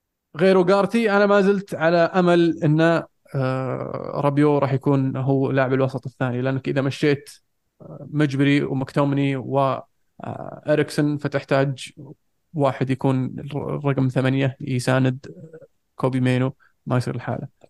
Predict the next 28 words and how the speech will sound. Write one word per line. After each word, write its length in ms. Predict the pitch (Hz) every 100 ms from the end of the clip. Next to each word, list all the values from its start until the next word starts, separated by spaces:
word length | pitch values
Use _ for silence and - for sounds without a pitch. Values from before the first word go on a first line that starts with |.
| -
وأتمنى، 720 | 151 156 180 175 151 151 160
أتمنى 440 | 143 151 151 147
وما 220 | 139 143 143
زلت 180 | 131
أتمنى 480 | 139 139 139 135 139
أن 60 | 135
نجيب 320 | 131 139 139
مهاجم 380 | 131 135 135 135
ثالث، 360 | 135 135 147 -
يا 140 | 151 139
ريت 300 | 143 139 143
يكون 420 | 143 139 135 127
أيفن 280 | 139 139 131
توني، 360 | 139 139 156 - _ _ _ _ 170
بس 400 | - - - _ _ _ _ _ _ _
الله 200 | 165 151
يصلح 260 | 160 143 -
الأهلي، 460 | 147 147 139 143 - _ _ _ _ _ _ _ _ _ _ -
رح 260 | 156 147 -
خذ 260 | 160 143
لك 160 | 135 143
يا 80 | 139
أخي 180 | 139
سكالة 540 | 131 131 - 135 135 - _ _ _ _ _ _ _ _ _ _ _ -
وخلنا 840 | - 151 127 123 117 - - - 139
أيفن 220 | 123 127
توني 220 | 131 131
تكفى. 300 | 131 123